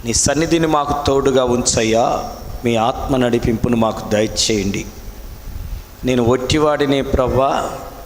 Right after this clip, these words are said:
నన్ను మీ స్వాధీనంలోకి తీసుకోండి, మా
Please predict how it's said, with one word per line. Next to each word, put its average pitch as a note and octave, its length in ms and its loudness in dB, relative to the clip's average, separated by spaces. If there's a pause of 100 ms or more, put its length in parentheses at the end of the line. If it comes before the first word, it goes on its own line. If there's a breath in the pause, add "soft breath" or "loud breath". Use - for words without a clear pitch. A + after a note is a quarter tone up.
(120)
నన్ను A#2 280 2
మీ A2+ 160 2
స్వాధీనంలోకి A#2 920 2
తీసుకోండి, A2+ 600 0 (1200 loud breath)
మా B2+ 160 2